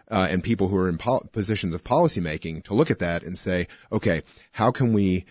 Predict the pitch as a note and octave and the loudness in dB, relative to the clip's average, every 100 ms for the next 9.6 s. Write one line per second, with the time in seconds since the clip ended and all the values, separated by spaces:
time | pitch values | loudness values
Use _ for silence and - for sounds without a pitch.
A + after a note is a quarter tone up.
0 | _ _ A#2 B2+ A#2+ A2 F#2 - G2+ - | _ _ 0 4 4 4 2 -4 -8 0
1 | B2 G#2+ F#2 G#2 A#2+ A2 E2+ E2+ E2+ F#2+ | 2 2 0 2 2 2 2 -2 -2 -2
2 | G2+ G#2 F#2+ F#2+ C#3 D3+ A#2 - G#2 G2 | 0 0 2 2 4 4 2 0 -4 0
3 | B2+ C3 E2+ D#2 - G2 G2 F#2 - - | 0 0 -2 -6 -2 0 2 0 -6 -6
4 | G#2+ F#2+ - A#2+ - G#2+ F#2 F2+ E2+ - | -4 -4 -2 -4 -4 -2 -2 0 -2 -2
5 | F#2 F2 E2 F#2+ F#2+ F2 D#2 E2+ D#2+ - | -2 -2 -2 0 0 -2 -4 -10 -14 -4
6 | A#2+ C#3 C3+ - F2+ F2+ F2 - - _ | 0 0 0 -2 -2 -2 -2 -8 -20 _
7 | G#2+ F2+ - A#2 G#2 G#2 F#2+ - E2+ G#2 | 0 0 2 2 2 2 0 0 -6 0
8 | A2 G2 - D#2 - F2 G2 F2+ E2 - | 0 0 -4 -8 -8 -8 -4 -2 -4 -8
9 | G#2 G#2 G#2 F#2+ F#2+ F#2+ | 0 2 2 2 0 0